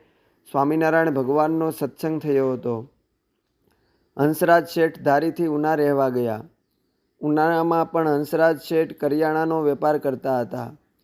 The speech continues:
પૂર્વજન્મના મુમુક્ષુ એવા હંસરાજ શેઠ અતિ સત્સંગના બળવાળા સત્સંગી હતા. સદાય સત્સંગની વૃદ્ધિ થાય તેવા પ્રયત્નો કરતા. બાબરિયાવાડના ગામડાઓમાં જ્યાં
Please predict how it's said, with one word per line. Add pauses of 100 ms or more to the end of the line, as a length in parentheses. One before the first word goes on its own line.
(520)
પૂર્વજન્મના
મુમુક્ષુ
એવા
હંસરાજ
શેઠ
અતિ
સત્સંગના
બળવાળા
સત્સંગી
હતા. (1000)
સદાય
સત્સંગની
વૃદ્ધિ
થાય
તેવા
પ્રયત્નો
કરતા. (960)
બાબરિયાવાડના
ગામડાઓમાં
જ્યાં